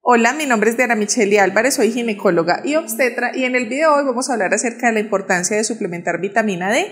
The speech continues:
si estás buscando embarazo, si ya estás embarazada o si ya acabaste de tener bebé y estás dando de lactar.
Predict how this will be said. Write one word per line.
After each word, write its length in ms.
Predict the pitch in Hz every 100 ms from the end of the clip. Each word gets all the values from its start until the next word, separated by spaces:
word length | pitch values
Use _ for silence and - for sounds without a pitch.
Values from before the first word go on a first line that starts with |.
| - - -
si 240 | - 214
estás 460 | 190 190 180 185 190
buscando 420 | 220 - 202 196
embarazo, 640 | 202 180 165 294 392 392 381 -
si 400 | - - 226 180
ya 240 | 175 220 220
estás 360 | 220 208 190
embarazada 840 | 208 202 190 170 170 302 339 359 - - -
o 100 | 233
si 240 | 240 247 208
ya 140 | 220
acabaste 500 | 214 233 233 240 254
de 100 | 233
tener 380 | 226 202 190 180
bebé 300 | 220 311 -
y 140 | 208
estás 360 | 180 - 170 170
dando 320 | 185 190 196
de 120 | 196
lactar. 500 | 175 156 - - -